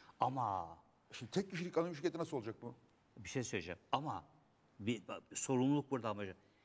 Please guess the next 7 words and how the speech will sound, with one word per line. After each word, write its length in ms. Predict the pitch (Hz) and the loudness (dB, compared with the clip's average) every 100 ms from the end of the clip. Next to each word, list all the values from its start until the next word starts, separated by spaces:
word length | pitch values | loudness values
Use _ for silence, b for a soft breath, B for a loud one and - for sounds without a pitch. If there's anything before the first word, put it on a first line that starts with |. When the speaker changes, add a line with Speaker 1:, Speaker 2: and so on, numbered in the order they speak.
| b _ | b _
Speaker 1:
benim 560 | - 92 90 123 151 143 | -16 -6 2 4 4 2
görüşüm 420 | 113 104 101 117 | 0 -2 -4 -6
olumlu. 460 | 98 87 87 82 85 - _ _ _ _ _ _ _ b b b b b b b b - | -6 -8 -10 -12 -18 -20 _ _ _ _ _ _ _ b b b b b b b b -6
Şimdi 760 | - 220 226 139 127 123 120 - - _ _ - | 2 4 4 4 4 4 -4 -14 -20 _ _ -8
şu, 680 | - - - - 214 185 - - - _ _ 127 - _ | -4 0 0 2 4 2 0 -16 -20 _ _ -20 -20 _
şu 360 | - - 185 143 | -4 0 0 4
görüş 540 | 117 107 180 - - | 4 4 0 -2 -8